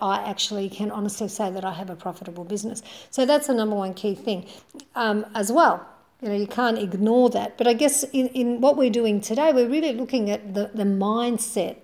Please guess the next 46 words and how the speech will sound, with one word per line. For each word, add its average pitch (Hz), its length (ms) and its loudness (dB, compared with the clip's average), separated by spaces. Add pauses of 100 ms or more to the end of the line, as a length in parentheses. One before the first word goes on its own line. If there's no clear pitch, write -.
that 190 160 -4
affects - 720 -4 (340)
and 214 160 -2
undervalues 196 920 0 (100)
our 185 140 -6
prices, 190 560 -8
you 202 80 -6
know, 185 80 -10
which 190 280 -10
sees 220 320 0
us - 280 -2 (560)
charging 208 520 2
fifteen 202 440 -2
dollars 185 340 -4
for 190 160 -8
brows 185 560 -6
or 185 100 -12
twenty 185 360 -10
dollars. 185 400 -10
And, 214 80 -10 (260)
and 269 140 2
I - 20 4
mean, 269 160 6
you 277 80 4
know, 262 140 4
if 247 180 -2
you, 240 180 2
if - 240 -4
you 240 60 0
don't 262 380 2
have, 220 480 0 (1200)
if - 120 -6
you 226 60 -2
don't 226 240 4
have 202 320 -4
the, 190 340 0 (360)
the 190 160 -6
skill - 420 2
set 320 360 -2
to 240 100 -2
charge 196 400 -4
more, 226 240 2
that's 214 220 -4
a 220 40 -4
fair 196 220 -6
price. 196 540 -8